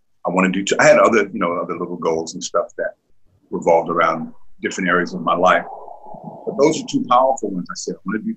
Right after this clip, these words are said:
two movies before the end of the year." And within, within a week of, within a week of not, all I did was I visualized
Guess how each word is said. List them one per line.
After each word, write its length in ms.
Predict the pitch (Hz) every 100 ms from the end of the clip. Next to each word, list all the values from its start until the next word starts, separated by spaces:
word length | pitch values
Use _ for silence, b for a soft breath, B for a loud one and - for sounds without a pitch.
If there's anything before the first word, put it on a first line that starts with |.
| -
two 120 | 107
movies 320 | 101 95 87 _ _
before 180 | - 82
the 100 | 82
end 80 | 78 78
of 60 | _ -
the 80 |
year." 140 | 82 - - _ _ 214 - - _ _ _ _ _ -
And 140 | 90 92
within, 520 | 95 110 110 107 - _ -
within 260 | 101 110
a 80 | 101
week 360 | 90 123 156 143
of, 120 | 113 92 _ _ -
within 300 | - - 120
a 160 | 95
week 260 | 90 151 156
of 140 | 101
not, 380 | 101 147 156 - _ _ _ _ -
all 220 | 139 185
I 120 | 208
did 280 | 165 160 127
was 200 | 123 113
I 100 | 107 95 98
visualized 800 | 151 156 123 104 95 95 -